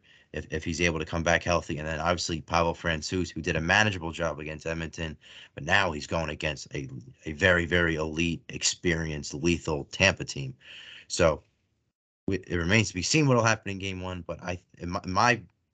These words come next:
prediction, I think for game one at least, I'm gonna have to go with Tampa. I think they're gonna steal one of games one or two, and it's most likely gonna be game one,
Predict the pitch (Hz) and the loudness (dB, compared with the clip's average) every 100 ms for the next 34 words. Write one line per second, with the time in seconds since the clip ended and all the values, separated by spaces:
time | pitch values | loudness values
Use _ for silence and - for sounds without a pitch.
0 | _ _ - 87 78 - 76 71 _ - | _ _ -4 -4 -4 -8 -8 -12 _ -2
1 | 95 98 98 90 82 - _ _ - 73 | 0 -2 -4 -4 -4 -10 _ _ -10 -10
2 | 73 90 87 78 85 92 92 98 101 - | -4 -2 -2 -4 -2 -2 -2 -4 -6 -8
3 | - - 85 82 - 73 71 - 73 67 | -12 -6 -4 -4 -6 -6 -6 -6 -8 -8
4 | - - _ _ _ _ _ _ _ _ | -18 -20 _ _ _ _ _ _ _ _
5 | _ 87 80 85 82 80 - 92 80 92 | _ -2 0 0 0 -2 0 0 2 0
6 | 85 92 87 85 90 90 - 101 95 73 | 0 -2 -4 -2 -2 -2 -4 -2 -2 -4
7 | 76 82 85 80 82 73 76 80 71 85 | -8 -4 -6 -2 -4 -4 -6 -6 -2 -2
8 | 82 80 82 | -2 -2 -4